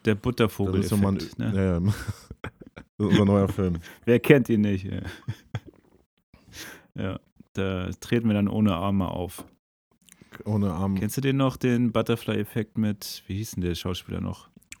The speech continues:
Speaker 2: Ähm, Ashton Kutcher, oder nicht?
Speaker 1: Ja, genau.
Speaker 2: Ja.
Speaker 1: Der, da werde ich auch nostalgisch, wenn ich daran denke, muss ich sagen. Den fand ich damals ziemlich geil, den Film.
Speaker 2: Mhm, das stimmt.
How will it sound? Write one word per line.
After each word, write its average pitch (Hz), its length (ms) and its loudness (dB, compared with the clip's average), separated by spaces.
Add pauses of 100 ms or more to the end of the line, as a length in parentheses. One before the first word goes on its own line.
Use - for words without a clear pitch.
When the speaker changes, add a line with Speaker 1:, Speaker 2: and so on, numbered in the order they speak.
(120)
Speaker 2:
Ähm, 82 460 4
Ashton 90 260 -2
Kutcher, 127 420 -2
oder 82 140 0
nicht? 90 220 -6 (260)
Speaker 1:
Ja, 101 300 -4
genau. 101 480 -2
Speaker 2:
Ja. 82 380 -2 (240)
Speaker 1:
Der, 123 360 2
da 123 180 2
werde 135 140 4
ich 120 60 4
auch 120 80 2
nostalgisch, 107 640 0
wenn 98 100 -2
ich 90 80 -4
daran 92 300 -4
denke, 92 260 -6
muss 92 220 -10
ich 90 80 -12
sagen. 95 380 -8 (100)
Den 101 100 -6
fand 110 200 -6
ich 101 100 -8
damals 98 400 -6
ziemlich 131 300 -8
geil, 90 260 -6
den 87 120 -8
Film. 98 300 -12 (180)
Speaker 2:
Mhm, 107 340 -6
das 110 80 -18
stimmt. - 380 -16